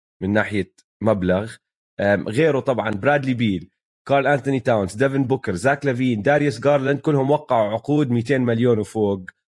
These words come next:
جا مية وثلاثة وتسعين. وزايون ال-، ال-،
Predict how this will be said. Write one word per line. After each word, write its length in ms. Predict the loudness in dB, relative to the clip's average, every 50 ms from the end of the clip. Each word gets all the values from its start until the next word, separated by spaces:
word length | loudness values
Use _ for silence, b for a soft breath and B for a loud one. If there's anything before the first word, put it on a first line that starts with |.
| -6 0
جا 280 | 2 2 4 4 2
مية 280 | 2 2 2 2 2 0
وثلاثة 360 | 0 2 0 0 0 0 -8
وتسعين. 580 | -14 -12 -14 -14 -10 -6 -2 -2 -2 -2 -2 -6 _ _ _ _ _ _ -8
وزايون 480 | -4 0 2 4 4 6 4 4 2
ال-، 260 | 0 -2 -4 -6 -8 -4 -2
ال-، 800 | -2 0 0 0 0 2 2 2 2 2 2 0 -2 -4 -8